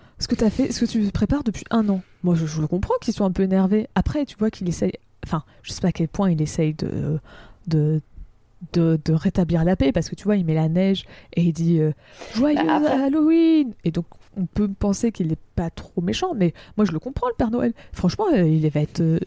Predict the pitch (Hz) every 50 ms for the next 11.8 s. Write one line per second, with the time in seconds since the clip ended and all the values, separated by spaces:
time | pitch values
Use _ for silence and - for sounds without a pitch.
0 | - - 196 214 196 175 170 165 165 165 160 160 160 - - - - 359 403 -
1 | 214 185 - 359 339 226 170 156 - 165 - 160 165 233 - 466 466 - - -
2 | 190 170 170 185 190 190 214 208 - 240 254 247 - 359 349 349 269 - 220 -
3 | - - 254 233 - 202 208 202 202 - - - - - 277 294 302 294 - 233
4 | - 196 170 - 208 208 208 208 208 202 202 196 190 190 185 185 - - - -
5 | 240 233 233 - 208 208 214 226 226 220 208 214 - - 233 202 175 170 160 160
6 | 160 160 165 165 160 165 165 160 160 170 165 170 196 196 180 226 233 233 214 185
7 | 170 170 175 170 170 170 170 175 170 - 214 208 - 233 214 196 196 190 185 180
8 | 175 - 190 180 185 190 196 240 277 - - - - - - - - - - -
9 | - - 214 208 202 196 196 - - - - - 196 180 - 220 214 - 208 170
10 | 170 208 208 220 220 220 254 254 285 330 320 254 214 214 - 277 302 349 339 -
11 | - - - - - 196 196 196 196 190 190 190 185 185 185 185